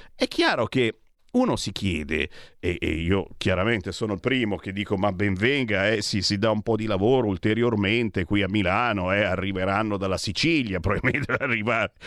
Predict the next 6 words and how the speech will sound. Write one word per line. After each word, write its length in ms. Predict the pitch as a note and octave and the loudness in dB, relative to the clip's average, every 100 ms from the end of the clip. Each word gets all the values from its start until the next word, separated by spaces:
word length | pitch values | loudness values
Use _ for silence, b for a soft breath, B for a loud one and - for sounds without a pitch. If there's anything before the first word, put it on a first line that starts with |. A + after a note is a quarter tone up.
| D#3 | -6
al 200 | - C#3+ | 0 0
centro 460 | A#2+ - C#3 B2+ B2+ | 0 0 0 0 -2
commerciale 680 | - A#2+ A#2+ G#2+ C3+ A#2 A2+ | 0 2 0 2 0 0 0
Merla-", 300 | A#2 A#2 C3 B B | 0 0 -2 B B
dice, 520 | - B3+ G#3 D#3+ - | -8 -4 0 0 0
"Ma 200 | - G#3 | 0 -2